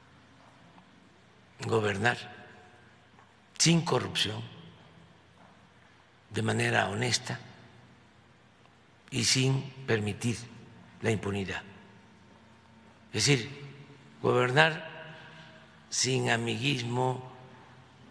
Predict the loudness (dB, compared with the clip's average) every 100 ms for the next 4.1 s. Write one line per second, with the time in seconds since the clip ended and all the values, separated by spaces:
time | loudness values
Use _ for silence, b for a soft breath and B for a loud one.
0 | -6 -2 2 2 4 2 2 2 0 -4
1 | -8 -14 -20 -20 -20 -20 -20 -20 -20 -20
2 | -20 -20 -20 -20 -20 -20 -20 -20 -4 -2
3 | 0 2 2 2 0 0 0 0 0 -2